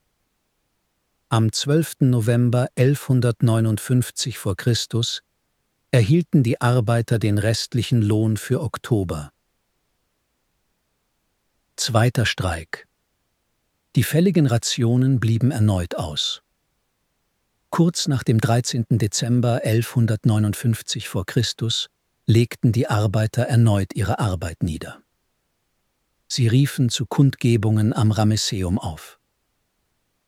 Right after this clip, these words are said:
Über die folgenden Tage ist nichts überliefert.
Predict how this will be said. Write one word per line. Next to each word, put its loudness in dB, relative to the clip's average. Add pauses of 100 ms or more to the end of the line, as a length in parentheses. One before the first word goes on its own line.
(160)
Über 2
die 0
folgenden 2
Tage 0
ist -4
nichts 0
überliefert. -6